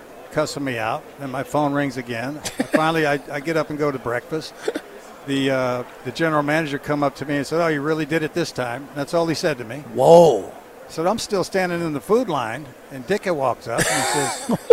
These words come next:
Speaker 2: <laughs>
Speaker 1: "Did you really say that?" I said, "Mike, what, what, what supposedly did I do?" I said, "Jerry's pissed." I said, "People woke me up this morning." He goes, "Did you really do a radio show this morning?" I said, "What time?" He said, "six A M." I said,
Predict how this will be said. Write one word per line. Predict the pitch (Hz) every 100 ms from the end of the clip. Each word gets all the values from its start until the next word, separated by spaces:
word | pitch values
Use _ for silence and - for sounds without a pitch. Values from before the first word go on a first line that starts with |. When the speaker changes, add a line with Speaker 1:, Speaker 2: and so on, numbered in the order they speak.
| - 622 -
Speaker 2:
<laughs> | - - - -
Speaker 1:
"Did | 147
you | 147 202
really | 180 165
say | 160 - 214
that?" | 180 113 - - -
I |
said, | 143 202 190
"Mike, | 233 202 - -
what, | 190 233 185
what, | 185 240 -
what | 185 220
supposedly | - 214 214 214 208
did | 190 202
I | 190
do?" | 185 214 254 110
I | 127
said, | - 170 147 - - - -
"Jerry's | 147 175 214 196
pissed." | - 190 226 -
I |
said, | 139 - 135 -
"People | 185 196
woke | 170 190 -
me | 170
up | 202 -
this | -
morning." | 202 208 220 214 - - - - -
He | 196
goes, | 190 180
"Did | 170
you | 175
really | 214 202 190
do | 190 190
a |
radio | 151 185 202 165
show | 135 - 147 139
this | 131 147
morning?" | 143 135 160 - - - - - - - - - - -
I | 156
said, | - 175
"What | 190 190
time?" | 190 208 139 131
He |
said, | 139 180
"six | - 220 -
A | 202 196
M." | 202 165 117
I | 165
said, | -